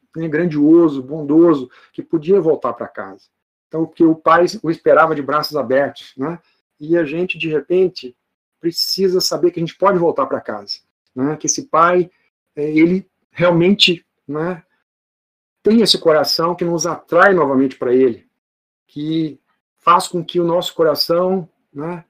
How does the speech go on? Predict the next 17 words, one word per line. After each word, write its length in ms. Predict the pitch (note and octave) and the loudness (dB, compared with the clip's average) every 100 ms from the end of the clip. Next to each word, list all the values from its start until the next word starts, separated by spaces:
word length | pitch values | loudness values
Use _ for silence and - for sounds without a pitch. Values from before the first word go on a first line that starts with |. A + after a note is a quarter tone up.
| _ _ _ _ | _ _ _ _
seja 320 | - E3 F3 | -4 0 0
quebrantado. 880 | E3+ F3 E3 E3 D3 D#3 D3+ C3 - _ _ _ _ _ _ _ _ _ _ | 2 -2 -2 -4 -2 2 4 4 0 _ _ _ _ _ _ _ _ _ _
E 680 | F3 G3 G#3 G#3 G3+ G3 F3 - - - - _ _ _ _ _ _ - | -4 0 2 2 2 2 0 -4 -20 -20 -20 _ _ _ _ _ _ -2
quando 200 | A#3+ A#3+ | 2 4
a 40 | |
gente 160 | G#3 G#3+ | 4 2
tá 120 | G3 | 0
numa 180 | F3+ D3 | 0 0
fase 400 | - E3+ C3+ C3 | 0 0 0 -4
da 140 | B2+ | -4
vida 320 | A#2+ F3 D3 | -2 -2 -2
de 140 | A#2+ A2+ | -2 -2
jovens, 540 | B2+ E3 D#3+ A#2+ A2 | 2 2 2 -2 -6
né, 260 | C3+ D#3 D#3 | -8 -8 -12
talvez 260 | E3 E3 F3+ | -6 -2 -2
a 40 | |
gente, 500 | F#3+ - G3 G3 F#3 | -4 -4 0 0 0